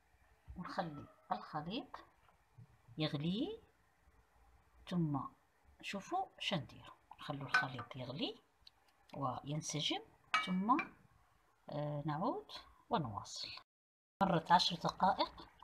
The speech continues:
والطماطم تقلى، نزيد لها قليل من السكر باش نقلعوا ال-، الحموضة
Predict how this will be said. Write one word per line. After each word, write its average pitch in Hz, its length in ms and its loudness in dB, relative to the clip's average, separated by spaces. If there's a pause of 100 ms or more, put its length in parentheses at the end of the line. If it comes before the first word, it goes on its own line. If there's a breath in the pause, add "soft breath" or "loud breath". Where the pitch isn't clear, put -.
(300)
والطماطم 156 1400 2 (280)
تقلى، 196 420 -2 (760)
نزيد 165 320 -8
لها - 280 -6 (500)
قليل 156 520 -2
من 147 200 2 (260)
السكر - 640 0 (680)
باش - 220 0
نقلعوا 147 480 0 (800)
ال-، 139 840 0 (160)
الحموضة 165 520 2